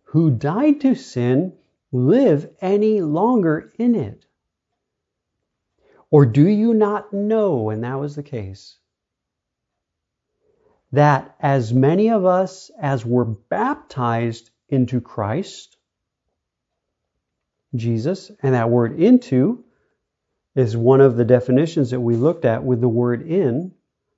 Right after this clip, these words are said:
in Strong's number seventeen twenty-two. Uh, where was it? Intermediate between Strong's number fifteen nineteen, which this word is,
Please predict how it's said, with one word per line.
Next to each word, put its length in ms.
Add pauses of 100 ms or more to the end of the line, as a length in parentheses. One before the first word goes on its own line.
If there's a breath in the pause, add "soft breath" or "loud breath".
(560)
in 460
Strong's 480
number 220
seventeen 420
twenty-two. 760 (1700)
Uh, 320
where 180
was 220
it? 260 (840)
Intermediate 640
between 360
Strong's 460
number 180
fifteen 420
nineteen, 580
which 460
this 340
word 400
is, 440